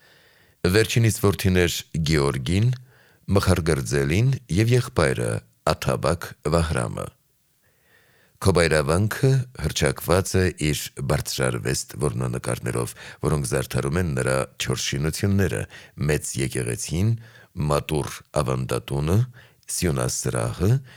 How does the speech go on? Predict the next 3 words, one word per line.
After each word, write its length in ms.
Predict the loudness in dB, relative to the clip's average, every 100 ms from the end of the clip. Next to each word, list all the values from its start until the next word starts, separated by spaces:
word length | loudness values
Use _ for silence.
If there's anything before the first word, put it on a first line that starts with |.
| -20 0
և 340 | 2 2 -2 -10 -4
Զանգակատան 880 | 0 2 2 0 -2 -2 -2 -2 -2 -8 _ _
տապանատունը։ 800 | -4 -2 -2 -4 -6 -6 -6